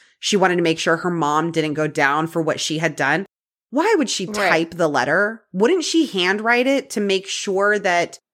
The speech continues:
Speaker 1: detectives
Speaker 2: Right.
Speaker 1: knew it was her? Why would she hand, why would she type it?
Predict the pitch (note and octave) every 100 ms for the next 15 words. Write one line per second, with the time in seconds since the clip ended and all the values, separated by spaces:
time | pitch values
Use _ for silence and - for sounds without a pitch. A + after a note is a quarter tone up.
0 | _ - F#3+ G#3+ G3 G3 E3+ F3+ F3 F3
1 | G3 G3 F3 - - D#3+ G3 B3 A3 G#3+
2 | C4+ E4+ D4 - A#3 F3 A#3+ - G3+ C4
3 | D4 C4+ C4 C4 D4+ - -